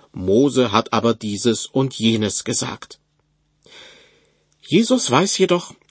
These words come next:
wie man mit dieser besonderen Art von Rechtsanwälten, die das Gesetz mehr achten als Gott, umgeht.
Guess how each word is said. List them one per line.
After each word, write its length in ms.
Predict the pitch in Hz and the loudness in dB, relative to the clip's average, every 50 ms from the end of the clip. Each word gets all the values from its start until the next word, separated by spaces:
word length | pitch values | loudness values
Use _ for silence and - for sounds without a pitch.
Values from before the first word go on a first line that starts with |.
| - | -10
wie 160 | - 139 156 151 | -4 -2 0 2
man 280 | 139 131 127 123 110 - | 2 0 0 -4 -8 -6
mit 180 | 113 110 110 - | -6 -6 -6 -4
dieser 300 | 117 113 110 107 98 95 | -6 -4 -2 0 -2 -2
besonderen 840 | - - 104 98 95 98 107 120 160 170 139 117 110 113 110 - - | -2 -2 -2 -2 0 0 0 2 2 0 -2 0 0 -2 -2 -2 -2
Art 300 | 110 110 120 127 - - | 0 0 0 -2 -4 -6
von 260 | - - 110 101 98 | -4 -4 -2 -2 -2
Rechtsanwälten, 1120 | 95 101 117 131 - - - - - 123 123 123 117 120 123 131 127 127 123 123 117 - - - - _ _ _ _ - | -4 -2 -4 -4 -4 -8 -12 -8 -6 -4 -4 0 2 2 2 2 0 -2 -2 -2 -2 -4 -10 -20 -20 _ _ _ _ -14
die 80 | 98 - | -8 -4
das 340 | 92 82 - - - - | -4 -4 -4 -6 -10 -8
Gesetz 420 | - 98 92 101 110 - - - - | -6 -4 -2 0 -2 0 -2 -4 -4
mehr 440 | 101 101 107 117 131 147 151 - - | -2 -2 0 2 2 2 0 0 -2
achten 400 | 123 - - - - - 131 - | -4 -4 -6 -10 -6 -6 -4 -4
als 240 | - 104 - - | -4 -4 -4 -4
Gott, 280 | - 120 139 139 - - _ _ _ _ _ - | 0 0 -2 -2 -2 -12 _ _ _ _ _ -2
umgeht. 640 | - 131 123 117 - - 98 - - - - - | 0 0 0 0 -2 -4 -6 -6 -6 -12 -20 -20